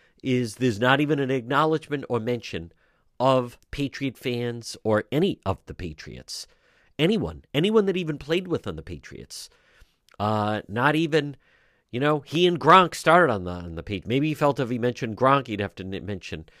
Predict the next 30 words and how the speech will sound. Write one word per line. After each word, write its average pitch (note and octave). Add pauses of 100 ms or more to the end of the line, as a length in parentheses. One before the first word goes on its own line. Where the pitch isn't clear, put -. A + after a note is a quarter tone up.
(220)
Amendola, A#2+
he'd F#2
have G2
to G2
mention, F#2 (500)
you G2+
know, F#2
all A#2+
the A2
players G#2
that F2
have E2
played G3+
with D2+
him. - (140)
So, F#2 (280)
yes, -
I F2+
find A#2
it G#2+
odd. E2 (400)
All G#2+
right, F#2
you're C3
listening A#2
to G#2
The E2+
John F2+
DePetro D#2
Show. C2+